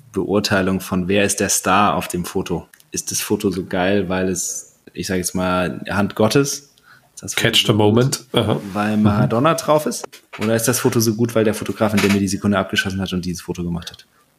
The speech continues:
Speaker 1: Ja.
Speaker 2: Mhm.
Speaker 1: Das heißt, da hast du natürlich viele Lizenzthemen und, ähm, ab und zu, ja, wirst dann halt auch mal, äh, verklagt, obwohl du eigentlich Lizenz abgibst, aber dann scheinbar an den Falschen. Oder die zwei sind sich auch nicht einig und dann wirst du halt mal verklagt. <laughs>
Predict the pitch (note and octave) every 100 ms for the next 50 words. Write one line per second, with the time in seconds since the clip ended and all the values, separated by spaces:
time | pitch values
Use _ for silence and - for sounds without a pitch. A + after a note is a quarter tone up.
0 | - - F2 - - G2+ A2 B2 - -
1 | F#2+ - F#2+ - G2+ G2 F#2 - F2+ G#2+
2 | F#2+ F2 - G#2+ - G#2+ G2+ F2 F2 -
3 | - F2+ F2 F2+ F#2+ - F#2+ F2 - _
4 | _ - - - _ - - - - -
5 | - F#2+ - E2 E2+ E2 F2+ F2+ F2+ F#2
6 | - F2 F2 - - F2+ F2 G#2 G2+ -
7 | F2+ F2 E2+ E2+ F#2 E2+ - - - -
8 | - - - A#2+ - F2 F2 F2 F2+ F2+
9 | D#2 E2 - E2+ G2+ - C3 _ _ -
10 | - - _ F2+ F2+ G2+ G#2+ G2 F#2 F#2+
11 | - G#2+ G#2 F2 A2+ A2 F#2 F2+ F2 -
12 | G#2 G#2 G#2 A2+ - - - - -